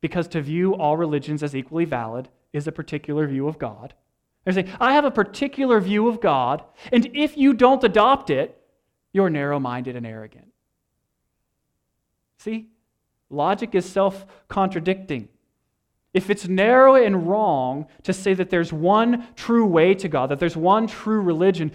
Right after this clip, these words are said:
then it's also narrow and wrong and arrogant to say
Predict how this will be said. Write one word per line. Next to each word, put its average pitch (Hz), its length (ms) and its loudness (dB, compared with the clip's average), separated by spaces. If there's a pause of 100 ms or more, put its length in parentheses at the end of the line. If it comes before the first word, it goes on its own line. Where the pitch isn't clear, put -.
(160)
then 226 160 2
it's 240 260 -2 (120)
also 226 640 4 (140)
narrow 208 480 8 (160)
and 180 280 0
wrong 185 460 4
and 180 220 -2
arrogant 185 480 2
to 185 80 -6
say 185 360 0